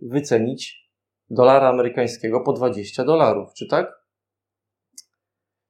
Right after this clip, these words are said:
No i teraz pytanie brzmi, czy zgodnie z prawem, czy zgodnie z giełdą? Dlaczego zwróciłem na to uwagę? Dlatego, że wiele osób, e,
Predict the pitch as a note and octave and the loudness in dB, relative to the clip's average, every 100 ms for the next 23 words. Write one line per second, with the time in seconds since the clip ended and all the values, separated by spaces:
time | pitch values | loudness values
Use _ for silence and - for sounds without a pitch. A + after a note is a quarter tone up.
0 | - C3 C3+ D#3 D#3 E3+ F3+ F#3 F#3 G#3 | -6 -4 -2 -2 -4 -4 0 0 0 0
1 | C3 G#2+ A#2 A2+ C#3 A2 G2 - D#3+ E3 | 0 0 -4 0 0 0 -6 0 2 2
2 | D#3+ D#3 B2+ B2 C3+ B2 A#2 A#2+ A2 G#2 | -4 -8 -8 -4 -2 -4 -4 0 0 0
3 | - - - _ _ _ _ _ _ _ | -6 -10 -14 _ _ _ _ _ _ _
4 | _ _ _ - C3+ G3 G3 F3 E3 F3 | _ _ _ -2 2 4 4 2 0 0
5 | D#3 D3+ C#3+ A#2+ G#2 G#2+ A#2 F3 F3 C#3+ | 2 2 2 2 2 2 -2 -2 -2 -2
6 | C#3+ D#3 C#3+ C3+ - D#3 D#3 - - C#3+ | -2 0 2 2 2 -4 -6 -10 -18 -10
7 | C#3+ D3 D3 D3+ D3+ D3+ | -6 -4 -4 -8 -8 -10